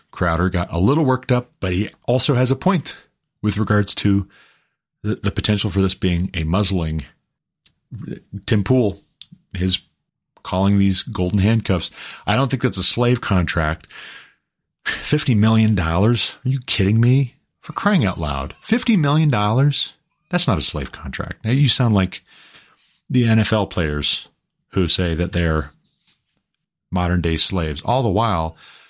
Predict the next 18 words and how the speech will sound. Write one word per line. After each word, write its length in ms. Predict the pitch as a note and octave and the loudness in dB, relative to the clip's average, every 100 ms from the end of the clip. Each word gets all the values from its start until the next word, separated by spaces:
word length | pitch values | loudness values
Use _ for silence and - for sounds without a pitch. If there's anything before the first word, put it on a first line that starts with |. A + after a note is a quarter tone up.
| _ _ | _ _
they 100 | B2+ | 2
live 220 | A#2+ A2 G2+ | 4 4 2
in 380 | G2 G2 G#2 - | 2 2 2 2
multi, 500 | C3+ F3 E3+ D#3+ A2+ | 4 4 2 2 2
multi-million 600 | A2+ G#2 F#2+ G2 F#2+ F#2 | 2 2 2 4 4 4
dollar 260 | F2 E2+ | 2 2
mansions 540 | E2+ E2+ E2 F#2 E2 - | 2 0 0 0 -2 -2
and 140 | E2 | -2
they 80 | E2 | -2
drive 560 | E2 D#2+ D#2 D2+ - - _ _ _ _ _ | 0 0 0 -2 -8 -16 _ _ _ _ _
Maseratis 1040 | G2+ G#2 G#2 G2+ F#2+ F2+ F2 E2+ E2 - - - | 0 2 2 4 4 2 2 0 -2 -6 -10 -8
and 100 | D#2+ | -2
Lamborghinis. 1000 | E2+ E2+ F2 E2+ E2 D#2 D#2 D2+ - - _ _ _ _ _ - _ _ _ _ _ | 0 0 0 0 0 0 -2 -4 -6 -10 _ _ _ _ _ -20 _ _ _ _ _
They 60 | A2 | 0
have 100 | G2+ | 2
a 80 | |
ridiculous 640 | G2 G#2+ F#2 B2+ - G#2+ G2 | 2 2 0 -2 0 0 2
amount 360 | G2 F2+ E2+ | 2 2 0